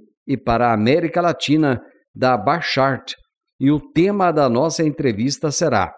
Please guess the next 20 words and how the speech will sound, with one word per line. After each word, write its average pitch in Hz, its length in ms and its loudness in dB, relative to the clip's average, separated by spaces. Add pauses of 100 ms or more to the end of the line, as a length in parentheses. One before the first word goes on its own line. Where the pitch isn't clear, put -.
(580)
Análise 151 760 2
de 165 140 -2
dados 135 640 0
de 139 120 -2
commodities 135 1040 0 (460)
ajudam 147 640 2 (160)
produtores 143 960 2 (540)
e 160 220 2 (240)
cooperativas. 127 1600 0 (1040)
Se - 160 -2
você 254 280 2
busca 214 400 0
por 180 240 2
tranquilidade 151 1120 0
e 131 40 2
proteção 156 640 0
para 139 160 2
o 110 40 0
seu 139 220 2
patrimônio, 123 640 0